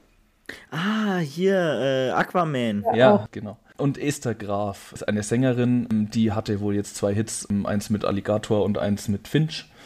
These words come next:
Speaker 3: Der jetzt übrigens nicht mehr Finch Asozial heißt, hab ich
Speaker 2: Also
Speaker 3: gelernt.
Speaker 2: ohne
Speaker 3: Naja.
Speaker 2: Asozial jetzt.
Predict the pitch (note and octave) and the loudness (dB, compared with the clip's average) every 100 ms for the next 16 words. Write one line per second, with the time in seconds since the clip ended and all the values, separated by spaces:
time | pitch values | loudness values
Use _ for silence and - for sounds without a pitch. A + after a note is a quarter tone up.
0 | - - - - A#2+ C#3+ C#3 D3+ D3+ D3 | -20 -20 -20 2 6 6 4 2 2 2
1 | D#3 D#3 C#3+ - D#3 - - A#2 - G2+ | 0 0 0 0 -2 -2 -4 -6 -4 -4
2 | G2+ G2+ A#2 G2+ G2+ - G2+ - G3+ A3 | -4 -6 -8 -8 -8 -10 -8 -6 0 8
3 | B3 A#3+ F3 F#3+ G#3+ - F3+ F3+ G3+ - | 10 10 8 4 0 2 2 2 -2 -4